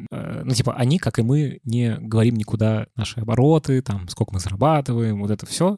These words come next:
как бы, и, и в целом дозированно,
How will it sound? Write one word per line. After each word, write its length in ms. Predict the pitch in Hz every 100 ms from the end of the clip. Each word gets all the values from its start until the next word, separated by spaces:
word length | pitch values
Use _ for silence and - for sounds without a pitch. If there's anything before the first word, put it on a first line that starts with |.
| _
как 160 | - 107
бы, 140 | 113
и, 720 | - 131 131 127 127 110 104 104
и 40 | - _ _ _ _
в 60 | -
целом 260 | - 110 104
дозированно, 580 | 117 127 113 104 98